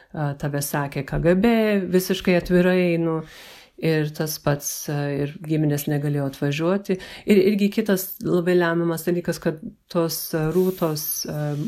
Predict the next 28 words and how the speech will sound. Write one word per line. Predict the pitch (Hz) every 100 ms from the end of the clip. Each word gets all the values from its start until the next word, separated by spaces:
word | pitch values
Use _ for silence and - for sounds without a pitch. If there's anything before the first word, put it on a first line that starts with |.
| 269
močiutė, | 165 156 - 214 170 147
mano, | 151 156 151 147 -
mano | - 180 175
močiutės | 151 151 - 156 151
sesuo | 151 - 165 156 147 - - - _ - _
Birutė | - 165 170 180 185 151
Vosyliūtė, | 147 147 175 170 175 - 143 139 139 -
jinai | 160 160 175
atvažiavo | 175 160 160 165 160
į | 151 151
Kanadą, | 156 151 160 170 165 156 147 147 151 - -
tai | - 165
būtų | 175 - - _
turbūt | - 165 165 165
aštuoniasdešimt | 147 - 165 160 160 - 165 156 147 143 - _ - _ _ _
šeštais, | - 165 143 - 135 180 190 190
septintais | - 147 - 147 165 165 -
metais | 151 151 151 147
jinai | 160 147
atvažiavo, | 147 156 151 147 151
pirmas, | 151 156 156 156
pirmas | - 190 175 -
iki | 170 156
kažkas | 156 - 151 151
iš | 147
giminių | 151 147 147
atvažiavo | 143 156 147 151 143 135 143
ir | 151